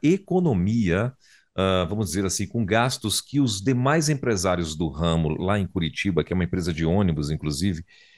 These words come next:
ele, ele diz assim, que é bem claro que os empresários gastam normal com gastos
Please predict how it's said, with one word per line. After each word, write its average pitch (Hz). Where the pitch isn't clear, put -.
ele, 110
ele 120
diz 117
assim, 107
que 123
é 107
bem 156
claro 87
que -
os 113
empresários 107
gastam 110
normal 90
com 127
gastos 123